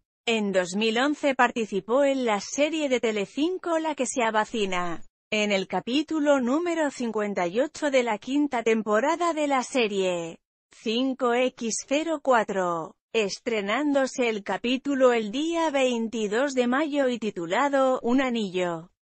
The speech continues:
una reconciliación y un engendro mecánico, en el que participó junto al actor de la serie Pablo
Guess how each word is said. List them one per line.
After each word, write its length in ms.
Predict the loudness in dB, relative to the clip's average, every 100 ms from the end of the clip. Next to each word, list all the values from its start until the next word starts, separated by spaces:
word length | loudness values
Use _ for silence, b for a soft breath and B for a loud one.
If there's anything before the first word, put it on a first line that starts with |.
| _
una 340 | -4 -2 0 0
reconciliación 1160 | 0 0 0 -2 -2 -2 -2 -4 -2 -2 -2
y 140 | -2 -2
un 160 | 0
engendro 680 | -2 -4 -6 -4 -2 -2 -2
mecánico, 760 | -2 -4 -2 2 2 2 2 2
en 220 | 0 0
el 140 | 0 -2
que 120 | 0
participó 760 | 0 -2 -4 -2 -2 0 0
junto 480 | 0 -4 -4 0 2
al 140 | 2
actor 480 | 2 0 2 2 2
de 120 | 0
la 180 | 0 0
serie 500 | -2 0 0 0 -2
Pablo 840 | 2 4 4 4 2 2 0 -4